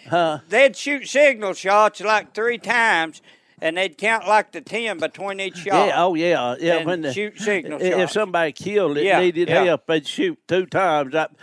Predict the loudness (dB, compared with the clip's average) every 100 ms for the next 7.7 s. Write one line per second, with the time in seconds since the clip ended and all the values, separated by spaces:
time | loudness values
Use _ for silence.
0 | -20 -4 -2 0 2 2 0 -4 -6 -4
1 | -4 -2 -2 0 0 0 -4 _ _ -20
2 | -20 -20 -10 -6 -4 -4 -4 -6 -8 -4
3 | -4 -4 -8 -8 -8 -8 -6 -6 -4 -4
4 | -6 -10 -6 -2 -2 -2 -4 -6 -10 -12
5 | -10 -8 -8 -10 _ _ -20 -12 -8 -6
6 | -4 -4 -2 -2 -2 -4 -2 -2 -2 -4
7 | -14 _ -10 -8 -8 -10